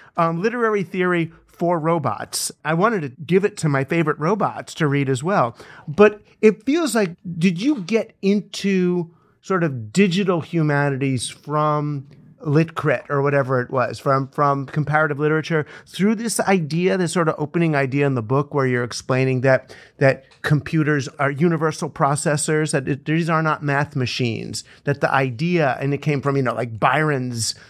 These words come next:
daughter or niece, you know, the Ada Lovelace, that they weren't thinking about it in the way sort of math people think about computers. They were thinking about them as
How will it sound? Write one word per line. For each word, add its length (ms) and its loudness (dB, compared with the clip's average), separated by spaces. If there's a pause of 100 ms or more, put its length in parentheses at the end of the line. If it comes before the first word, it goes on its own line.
(140)
daughter 420 0
or 80 -4
niece, 360 -2
you 40 2
know, 120 2
the 180 0
Ada 140 0
Lovelace, 500 0
that 140 -6
they 100 0
weren't 340 0
thinking 300 -2
about 380 0
it 160 -6 (580)
in 160 2
the 80 2
way 180 0
sort 220 0
of 80 -2
math 380 0
people 240 -4
think 200 -2
about 320 2
computers. 480 -4
They 140 0
were 100 0
thinking 560 -2
about 320 0
them 240 -2
as 320 0